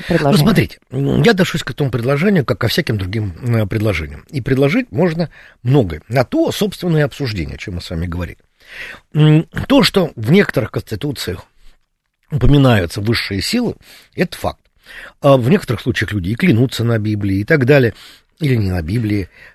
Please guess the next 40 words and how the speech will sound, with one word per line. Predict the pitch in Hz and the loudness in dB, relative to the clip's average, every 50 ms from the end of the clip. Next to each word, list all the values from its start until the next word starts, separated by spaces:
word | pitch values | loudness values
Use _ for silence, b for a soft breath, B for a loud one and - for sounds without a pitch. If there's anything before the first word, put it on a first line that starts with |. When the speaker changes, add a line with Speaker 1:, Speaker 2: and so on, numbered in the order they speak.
| b - | b -2
Speaker 2:
А, | - 139 139 131 127 139 143 - | 2 4 4 6 6 4 2 2
у | - 131 | 2 2
нас | 143 196 185 143 - - | 4 4 4 2 0 -2
есть, | 113 104 117 147 147 123 - - - | -4 0 2 4 4 2 2 -2 -2
а, | 107 101 95 92 92 92 98 98 98 107 110 - | 0 0 0 0 -2 -4 -4 -6 -10 -10 -12 -10
исламские | - - - - 104 151 175 135 - - 139 139 | -8 -8 -4 0 0 0 0 0 -4 -4 -2 -2
республики, | 135 127 - - - 135 127 123 123 117 - 113 | -2 -2 -4 -4 -6 -4 -2 -2 -2 -2 -4 -4
например, | 104 110 95 113 117 117 110 101 95 | -6 -6 -4 -4 -4 -4 -4 -4 -2
да? | 98 160 208 202 B B B B B B B B B | -2 -2 -2 -2 B B B B B B B B B
То | - 220 | 2 2
есть | 202 - - | 2 4 2
само | - 214 220 202 | 2 2 2 2
по | - 156 | 0 0
себе | 139 - 190 185 180 151 | -2 0 0 2 2 0
существование | - - 110 - - - 160 165 165 156 135 117 107 | 0 0 -4 -4 -2 0 2 4 4 4 4 2 0
государств, | 98 107 - - 143 131 135 117 92 - - - _ _ _ - | -2 -4 -4 -4 0 0 0 0 0 -4 -14 -20 _ _ _ -8
м, | 123 123 120 107 | -4 -4 -2 -2
с | 87 - 143 | -4 0 0
выраженной | 156 147 127 101 110 107 107 107 | 2 2 2 0 -2 -2 -2 -2
религиозной | 104 104 107 120 139 123 95 107 113 143 - b b b b b b b b | -2 -2 0 0 0 0 0 -4 -6 -6 -6 b b b b b b b b
окрасом, | - 127 - 135 175 240 247 165 - - 90 - - | -8 -4 0 2 4 4 4 2 0 -2 -6 -8 -8
а, | - 117 117 | -6 -6 -4
или | 117 - 143 139 131 | -2 0 0 2 2
упоминанием | 143 - 147 - - 135 143 151 156 165 180 170 151 127 107 95 90 87 90 | 2 0 -2 -2 2 4 4 6 6 6 6 6 4 4 2 0 -2 -4 -4
высших | 98 113 104 - - - - - | -4 -4 -4 -4 -6 -8 -8 -8
сил, | - - 104 80 71 - _ | -6 -4 -4 -6 -6 -10 _
там, | - 78 76 | -16 -14 -12
богов | 71 87 87 82 98 127 113 - - | -10 -10 -8 -2 -2 -2 -2 -2 -6
и | 95 | -12
так | - 92 90 87 | -12 -10 -6 -4
далее, | 98 117 113 90 80 B B B B B B B B B _ _ | -2 -2 0 -2 -4 B B B B B B B B B _ _
в, | - 143 | -4 0
в, | 135 127 120 120 113 107 113 113 104 | 0 2 0 0 0 -2 -4 -4 -4
в | 92 | -8
каких-то | - - - - 135 - - 117 | -10 -10 -4 -4 -4 -4 -4 -4
законах, | 92 117 - - - 262 254 208 165 - - | -2 -2 -4 -2 0 0 2 4 2 0 0
в | _ | _
каких-то | - 101 - - - - - 131 | -14 -12 -10 -10 -10 -4 -4 -2
общих | 98 - - - - | -2 -2 -6 -6 -6
положениях, | - 131 147 156 156 285 285 262 196 | -6 -4 -4 -2 -2 -2 -2 -2 -2